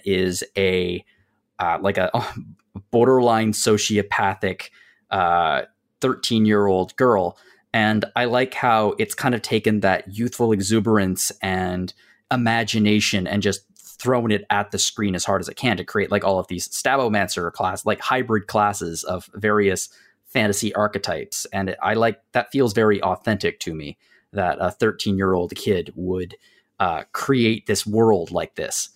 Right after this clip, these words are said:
with just over-the-top imagination and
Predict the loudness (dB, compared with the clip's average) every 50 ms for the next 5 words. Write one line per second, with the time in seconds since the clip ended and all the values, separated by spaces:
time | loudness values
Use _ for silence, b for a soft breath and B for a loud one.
0 | _ _ -4 -2 0 0 -2 -2 2 2 2 2 2 0 0 0 0 -2 -2 0
1 | 0 0 0 0 0 0 -2 -2 -2 -2 -2 -2 -2 -2 -4 -4 -6 -8 -10 -10
2 | -8 -8 -8 -8 -8 -10 -12 -14 -16